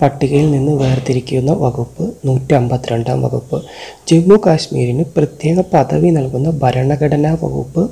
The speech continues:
മുന്നൂറ്റി എഴുപത്. നാഗാലാൻഡ് സംസ്ഥാനത്തെപ്പറ്റി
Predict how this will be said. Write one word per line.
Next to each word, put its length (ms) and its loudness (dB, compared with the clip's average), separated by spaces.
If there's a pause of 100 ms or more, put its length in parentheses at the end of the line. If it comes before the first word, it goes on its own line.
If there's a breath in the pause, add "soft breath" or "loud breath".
(120)
മുന്നൂറ്റി 600 0
എഴുപത്. 540 0 (540 loud breath)
നാഗാലാൻഡ് 720 2
സംസ്ഥാനത്തെപ്പറ്റി 1040 -4